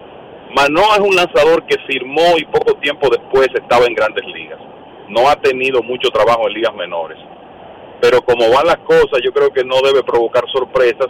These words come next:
y quizá Toronto llega a la conclusión de que necesitan sacarlo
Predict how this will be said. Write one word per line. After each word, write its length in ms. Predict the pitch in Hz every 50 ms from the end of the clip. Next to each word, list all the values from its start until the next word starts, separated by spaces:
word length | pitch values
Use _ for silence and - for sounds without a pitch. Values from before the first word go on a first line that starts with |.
| -
y 60 | - -
quizá 520 | - - - - - - - 123 127 - - - - - - - - - - - -
Toronto 360 | 101 101 110 120 131 - 135
llega 260 | 117 113 117 120 127 123
a 40 |
la 80 | 123 117
conclusión 640 | - 120 117 - - 120 107 - 131 143 156 160 143
de 80 | 120
que 100 | - 107
necesitan 580 | 98 98 - - - - - - 147 135 127 - - - -
sacarlo 760 | 135 123 - - - 143 147 156 151 135 135 135 151 175 180